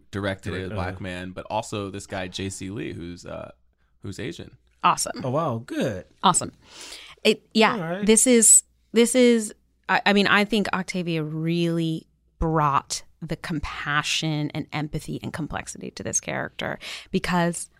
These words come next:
Speaker 3: we can't help but love her and believe in her because of the, all of what she holds just as a being and what she brought to this, to this role. Uh, it could have been so much more simplistic. We could have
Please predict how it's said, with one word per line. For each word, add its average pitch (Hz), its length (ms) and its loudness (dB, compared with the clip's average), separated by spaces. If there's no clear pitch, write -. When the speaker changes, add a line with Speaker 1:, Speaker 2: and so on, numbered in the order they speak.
Speaker 3:
we 226 180 2
can't - 300 -4
help 247 320 0
but - 220 -8
love - 220 -8
her - 360 -10
and 170 180 2
believe 165 400 0
in 160 80 0
her 147 360 -4
because 170 320 0
of 156 60 -2
the, 160 140 -4
all 175 200 6
of 160 120 0
what 165 120 -2
she - 180 -2
holds 170 360 2
just 151 140 -4
as 147 120 0
a 139 60 -4
being 160 600 0
and 170 160 2
what 147 140 0
she - 120 0
brought 143 240 0
to 160 100 -4
this, - 200 -4
to - 120 0
this 139 180 0
role. 170 540 4
Uh, - 120 2
it - 100 -4
could 202 140 2
have 190 100 2
been 180 160 4
so 175 220 2
much 196 180 0
more 170 120 -2
simplistic. - 580 -2
We 165 100 -4
could - 140 -4
have 240 100 -2